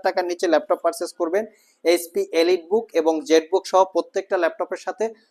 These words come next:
ছয়টা গিফট আইটেম পাবেন বর্তমানে একদম ঈদের আগের দিন পর্যন্ত। এটা হচ্ছে কিবোর্ড প্রোটেক্টর,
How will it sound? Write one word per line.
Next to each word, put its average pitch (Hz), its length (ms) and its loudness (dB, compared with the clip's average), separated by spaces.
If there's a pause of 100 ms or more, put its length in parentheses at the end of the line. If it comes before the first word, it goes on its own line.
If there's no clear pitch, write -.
(160)
ছয়টা 202 300 6 (100)
গিফট 160 240 -2
আইটেম 147 260 2
পাবেন 131 200 0 (100)
বর্তমানে 147 440 2
একদম 165 180 -2 (140)
ঈদের 202 180 6 (120)
আগের 170 260 2
দিন 175 160 2
পর্যন্ত। 139 340 0 (420)
এটা 156 200 2
হচ্ছে 190 220 2
কিবোর্ড 185 320 2
প্রোটেক্টর, 190 440 2